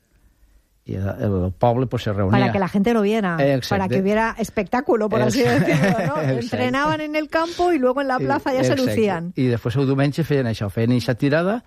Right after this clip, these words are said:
Speaker 1: eh, diguem, social.
Speaker 2: Ujú.
Speaker 1: Eh? I, bueno, pues, la, la gent animava o estava pendent, i inclús se feien apostes entre les persones que estaven mirant.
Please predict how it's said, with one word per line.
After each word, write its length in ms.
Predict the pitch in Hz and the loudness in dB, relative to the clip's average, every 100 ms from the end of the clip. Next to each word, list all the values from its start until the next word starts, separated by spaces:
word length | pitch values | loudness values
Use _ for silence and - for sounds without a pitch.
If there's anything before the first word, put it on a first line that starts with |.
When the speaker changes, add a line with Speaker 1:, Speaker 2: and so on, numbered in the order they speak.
| - - - - | -8 -10 -8 -2
Speaker 1:
eh, 280 | 135 156 139 | 0 0 0
diguem, 320 | 120 120 123 | 2 2 0
social. 560 | - 113 107 85 180 - - | -2 -2 -2 -2 -4 -6 -2
Speaker 2:
Ujú. 260 | 208 160 196 | 0 2 2
Speaker 1:
Eh? 240 | 139 - - | 2 0 -4
I, 100 | 90 | -2
bueno, 220 | 107 113 | 0 0
pues, 140 | 101 | 0
la, 180 | 98 92 | 0 0
la 160 | 104 - | 0 0
gent 300 | 110 110 117 | 0 0 2
animava 600 | 117 107 117 156 147 135 | 2 4 2 2 2 0
o 420 | 107 101 101 101 | -2 -2 -4 -6
estava 540 | - 113 110 113 110 107 | -4 0 2 2 0 0
pendent, 380 | 120 113 147 147 | 2 2 0 -2
i 160 | 160 165 | 0 2
inclús 400 | 185 160 170 175 | 2 2 0 2
se 80 | 170 | -2
feien 320 | - 139 151 | -2 0 2
apostes 560 | 151 139 127 - 139 135 - - - | 0 0 -2 -2 -4 -4 -18 -20 -6
entre 380 | 131 139 143 143 | -2 0 0 0
les 160 | 139 - | 0 0
persones 500 | 139 127 135 143 - | -4 0 0 0 0
que 100 | 135 | -2
estaven 280 | 127 131 127 | 2 2 4
mirant. 400 | 113 95 85 | 2 -2 -6